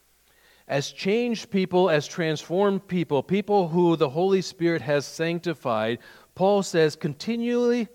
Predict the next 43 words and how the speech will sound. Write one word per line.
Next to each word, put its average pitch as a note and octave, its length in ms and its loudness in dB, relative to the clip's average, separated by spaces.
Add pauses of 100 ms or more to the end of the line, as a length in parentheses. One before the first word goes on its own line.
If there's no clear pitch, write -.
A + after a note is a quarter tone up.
uh, C#3+ 60 0
excuse D#3 400 -6
me, B2+ 80 -4
continue A3 600 -2
earnestly D#3+ 600 -2 (360)
in C3+ 220 -4
prayer." G#2+ 680 -2 (1200)
Oh, G#2 100 -8
Pastor, A2 340 -6
that, - 280 -8
that A#2+ 180 -4
sounds C#3 420 -6
like E3+ 140 -4
all F3 120 -2
the F#3+ 80 -2
rest F#3 200 -4
of F3+ 60 -4
the E3+ 80 0
verses. D3 640 0 (960)
Yeah, B2+ 120 -4
it C#3 100 -4
does. F#2 480 -8 (960)
But - 100 -14
let's D#3+ 200 -4
do D#3 260 0
a - 20 4
little C3+ 200 2
bit B2+ 320 -2
of A2 320 -4
Greek A2+ 360 -8 (140)
digging. F#2 320 -8
I, F#2+ 320 -10
I, G2+ 140 -12
I G#2 80 -10
know A#2+ 120 -8
you G#2 160 -6
love F2+ 460 -8
this F2+ 240 -10
as F#2+ 120 -18
much G2 180 -10
as E2+ 100 -14
I D#2+ 140 -12
do. E2 200 -18